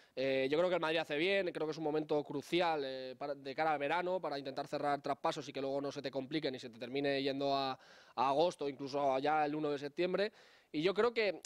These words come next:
hace muy bien el Real Madrid en intentar fichar un portero como De Gea, porque yo creo que es la posición más, más débil que tiene el Real Madrid, aunque últimamente Keylor Navas está haciendo buenas actuaciones, también hay que decirlo, pero yo creo que, que el, el tema de Keylor Navas, yo creo que De Gea aumenta muchísimo el nivel de,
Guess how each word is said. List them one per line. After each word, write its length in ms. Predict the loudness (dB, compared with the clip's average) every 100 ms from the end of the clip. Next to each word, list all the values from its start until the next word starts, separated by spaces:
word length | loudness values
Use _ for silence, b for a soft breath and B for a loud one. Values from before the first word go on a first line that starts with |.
| -8
hace 240 | 0 2
muy 160 | 4 6
bien 160 | 6
el 80 | 4
Real 160 | 2 2
Madrid 220 | 2 2
en 80 | 2
intentar 280 | 0 -2 -6
fichar 220 | -6 -4
un 60 |
portero 200 | -2 0
como 160 | 2 2
De 80 | 0
Gea, 220 | 0 0
porque 220 | 0 -2
yo 100 | -2
creo 100 | -2
que 100 | -2
es 100 | -2
la 100 | -4
posición 760 | -4 -6 -4 2 4 4 4 2
más, 600 | 0 0 0 -2 -4 -4
más 260 | -2 -2 0
débil 260 | 0 0 -2
que 120 | -2
tiene 160 | -2
el 60 | 0
Real 140 | 0
Madrid, 320 | 0 2 2 2 B B -4
aunque 160 | 0
últimamente 400 | 2 2 2 0
Keylor 240 | 0 2 2
Navas 220 | 2 0
está 140 | -4
haciendo 200 | -4 0
buenas 160 | 0 -2
actuaciones, 460 | -6 -4 0 0
también 220 | -2 -2 -2
hay 40 |
que 60 | -2
decirlo, 400 | -2 -2 -2 B B B
pero 140 | -4 0
yo 140 | 2
creo 180 | 2 0
que, 220 | 2 0
que 80 | 0
el, 100 | -2
el 600 | 0 -2 -2 -4 -6 -6
tema 180 | -2 0
de 80 | 0
Keylor 240 | 0 0
Navas, 340 | 2 2 4 2
yo 100 | -2
creo 100 | -4
que 100 | -4
De 100 | -6
Gea 520 | -2 0 2 2 0
aumenta 360 | -4 -6 -8
muchísimo 440 | -8 -10 -10 -6 -4
el 80 | -2
nivel 280 | -2 -2
de, 380 | -2 -2 -2 -4